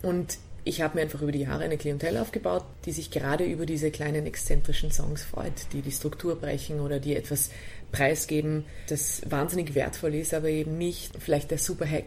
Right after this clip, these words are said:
Headbanger ist, wo du das Gefühl hast, yay, das höre ich mir im offenen Cabrio und fahr durch die Sommernacht. Na, sondern eine völlig andere Stimmung evoziert. Und da haben wir halt wirklich drauf geachtet, dass wir den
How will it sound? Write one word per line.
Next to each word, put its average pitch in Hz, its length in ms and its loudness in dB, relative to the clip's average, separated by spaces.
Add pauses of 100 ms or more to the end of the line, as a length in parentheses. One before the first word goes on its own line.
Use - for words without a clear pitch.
Headbanger 135 580 2
ist, 135 220 -2
wo 143 40 0
du 143 40 -2
das 143 140 -2
Gefühl 143 340 -4
hast, - 200 -6
yay, 254 440 4
das 208 160 2
höre 196 100 2
ich 190 100 -2
mir 190 120 0
im 185 100 0
offenen 185 400 0
Cabrio 165 400 -2
und 160 120 -4
fahr 151 280 -2 (380)
durch 156 240 0
die 147 100 -4
Sommernacht. 147 560 0 (220)
Na, 143 240 -2 (240)
sondern 170 360 -4 (160)
eine - 180 -4 (280)
völlig 208 360 4
andere 156 180 -4
Stimmung 151 320 -4
evoziert. 139 420 -4 (800)
Und 180 280 0
da 165 180 4
haben 202 180 2
wir 185 140 4
halt 170 240 2 (160)
wirklich 180 320 4
drauf 160 220 -2
geachtet, - 480 -6
dass 151 140 -2
wir 151 60 -2
den 147 260 2